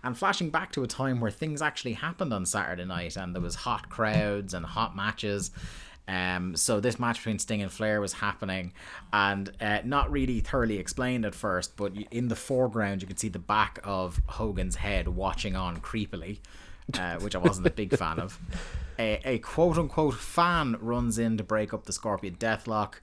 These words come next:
Speaker 1: Um, Hogan interrupts with, uh, an incredibly delayed atomic drop, tries to toss this fan, and the wig comes off to reveal that it's Sherry. And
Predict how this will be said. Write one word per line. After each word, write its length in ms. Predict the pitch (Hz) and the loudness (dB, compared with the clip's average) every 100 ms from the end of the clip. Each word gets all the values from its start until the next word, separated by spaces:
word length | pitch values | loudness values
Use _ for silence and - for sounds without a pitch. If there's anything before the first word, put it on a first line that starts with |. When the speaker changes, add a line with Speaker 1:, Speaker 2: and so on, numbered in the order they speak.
| - - - - | -18 -20 -18 -4
Speaker 1:
Um, 640 | 101 92 90 87 87 87 87 - | 2 4 2 2 0 -2 -6 -8
Hogan 520 | - 135 139 127 117 - | -2 2 4 4 2 2
interrupts 800 | 127 120 113 107 101 - - - | -2 0 0 2 0 0 0 2
with, 260 | 113 107 98 107 | 0 -2 -2 -2
uh, 220 | 104 98 - | 0 0 -2
an 120 | 113 | -2
incredibly 680 | 113 104 - 147 165 123 104 | -2 -2 0 2 2 2 0
delayed 400 | 92 92 90 90 | 0 -2 -2 -2
atomic 420 | 85 - 113 98 | -4 -4 -2 -4
drop, 340 | - 90 85 - - - - - | -4 -4 -4 -6 -16 -18 -16 -2
tries 300 | 135 127 117 | 4 4 4
to 100 | 117 | -2
toss 320 | - 143 143 | 0 2 2
this 280 | 117 101 - - | 2 0 -2 -8
fan, 680 | - - 151 139 85 87 90 - | -8 -2 2 4 2 0 -2 -2
and 160 | 113 | 0
the 60 | 110 | 0
wig 280 | 117 139 113 | 0 0 -2
comes 220 | 120 104 | -2 0
off 240 | 101 107 | 0 0
to 100 | - | -2
reveal 400 | 110 98 95 92 | -2 0 -2 -2
that 140 | 92 90 | -2 -2
it's 240 | 104 - - | 0 -2 -4
Sherry. 680 | - - 262 247 127 90 82 - - - - | -4 2 4 6 4 0 -8 -16 -20 -18 0
And 240 | - 120 | 6 6